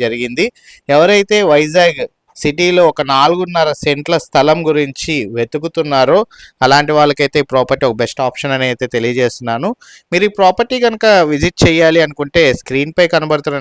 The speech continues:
నెంబర్కి ఐడీ నెంబర్ నైన్ వన్ టూ ఎయిట్ అని కనుక తెలియజేసినట్లయితే మాత్రం మా టీమ్మేట్స్ అయితే ఈ ప్రాపర్టీ విజిటింగ్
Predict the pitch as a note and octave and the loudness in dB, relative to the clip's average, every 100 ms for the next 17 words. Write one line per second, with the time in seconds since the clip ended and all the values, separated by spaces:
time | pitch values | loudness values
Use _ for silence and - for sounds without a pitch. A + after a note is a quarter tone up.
0 | C3+ C3 C#3+ C#3 D#3 C3 D3 E3+ D#3+ D3+ | -4 -2 -2 0 0 2 0 -2 -2 -2
1 | D3 C3 C#3 C#3+ D#3 E3 - C#3 C3+ C3+ | -2 -2 -2 -2 -2 -4 -4 0 2 2
2 | C#3 B2+ B2 A2+ C3 B2 F2 - B2 B2+ | 0 -2 -6 -6 0 0 0 -4 -4 -2
3 | C3 C3 C3+ A#2+ A#2+ A2+ A#2 A#2 A#2 G#3+ | -2 -4 -6 -8 -6 -6 -6 -6 -2 -4
4 | C#4+ _ - - - D3 C#3 D#3 D#3 D#3 | -4 _ -20 -20 -6 -2 -2 -2 -2 -2
5 | - C#3+ C#3+ C3 C3 B2+ B2+ B2+ A#2 A#2 | -2 -2 -2 0 -2 -2 -4 -4 -4 -4
6 | A#2 C3+ D#3 E3 | -4 -4 -4 -6